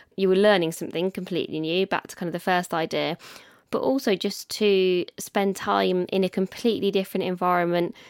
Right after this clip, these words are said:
It's not something that I would have discovered myself. Um, my friend probably is more culturally curious than I am. And it would also have been really easy to say no to.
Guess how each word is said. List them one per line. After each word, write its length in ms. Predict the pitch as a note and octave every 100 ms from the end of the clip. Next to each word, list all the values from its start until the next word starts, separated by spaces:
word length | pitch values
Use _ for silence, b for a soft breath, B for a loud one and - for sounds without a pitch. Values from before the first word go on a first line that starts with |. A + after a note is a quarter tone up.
| -
It's 160 | G3
not 180 | G#3+ A3
something 220 | - G3+
that 120 | F#3+ F#3+
I 120 | F#3+
would 160 | F3+
have 120 | F3+ F#3
discovered 680 | F3+ - F#3 F3 F3 E3 - - _
myself. 600 | F#3 F3 - F3+ G#3+ - -
Um, 440 | F3 E3+ E3 E3 - B -
my 100 | F3+
friend 360 | - F#3 F3
probably 280 | - F3+ F3
is 80 | F3
more 160 | F#3 F3
culturally 640 | - G#3+ - - E3+ E3
curious 500 | - F#3 F3+ E3+ F3+
than 200 | - E3+
I 120 | E3+
am. 260 | D#3 E3+ G3+ B B B B _
And 80 | G3+
it 60 |
would 100 | G#3+
also 220 | A#3+ A3+ A#3+
have 100 | A#3
been 140 | A3
really 200 | A3 G#3+
easy 320 | - G#3 G3+
to 100 | G3
say 140 | - G3
no 240 | F#3+ F#3
to. 320 | - F3+ F#3